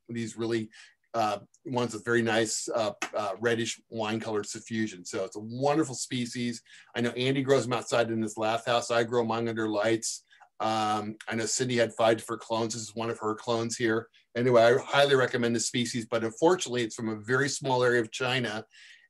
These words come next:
And in, in such, it's probably gonna be, um, extirpated in the wild just because that's how things happen. When you find a desirable species, things get over collected.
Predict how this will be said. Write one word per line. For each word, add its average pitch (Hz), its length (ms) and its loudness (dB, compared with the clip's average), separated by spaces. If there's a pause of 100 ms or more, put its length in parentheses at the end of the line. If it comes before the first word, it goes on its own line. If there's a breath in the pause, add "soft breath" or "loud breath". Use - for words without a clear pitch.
And 120 200 2
in, 117 220 2 (180)
in 123 180 2
such, 131 380 4
it's 110 180 -12
probably 147 420 4
gonna 113 400 0 (200)
be, 120 300 -2
um, 104 360 -4
extirpated 113 640 -4
in 107 100 -6
the 107 80 -6
wild 101 380 0
just 104 160 -8
because 110 400 -2
that's 107 220 -4
how 110 120 -2
things 107 280 -8
happen. 98 360 -6 (260 soft breath)
When 110 120 -4
you 107 60 -2
find 110 240 0
a 104 40 0
desirable 107 500 -2
species, 107 440 -6
things 104 280 -6
get 101 180 -4
over 98 180 -6
collected. - 520 -8